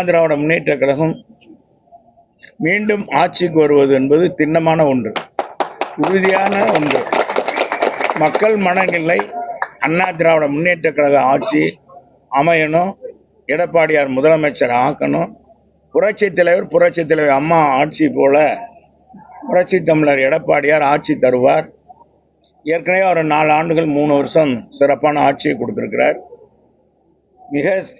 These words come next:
சிக்கலான சூழ்நிலையில கூட தமிழகத்தை, தமிழக மக்களை காப்பாற்றியிருக்கிறார். எனவே நல்லாட்சி தருவார் என்ற அடிப்படையில் அவரை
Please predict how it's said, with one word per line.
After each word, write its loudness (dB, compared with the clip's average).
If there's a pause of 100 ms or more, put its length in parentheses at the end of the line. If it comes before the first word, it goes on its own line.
சிக்கலான 0
சூழ்நிலையில 0 (120)
கூட 4 (1900)
தமிழகத்தை, 0 (540)
தமிழக 2
மக்களை 0
காப்பாற்றியிருக்கிறார். 0 (1000)
எனவே 0 (120)
நல்லாட்சி 0 (100)
தருவார் 4
என்ற -2 (100)
அடிப்படையில் -2 (760)
அவரை 2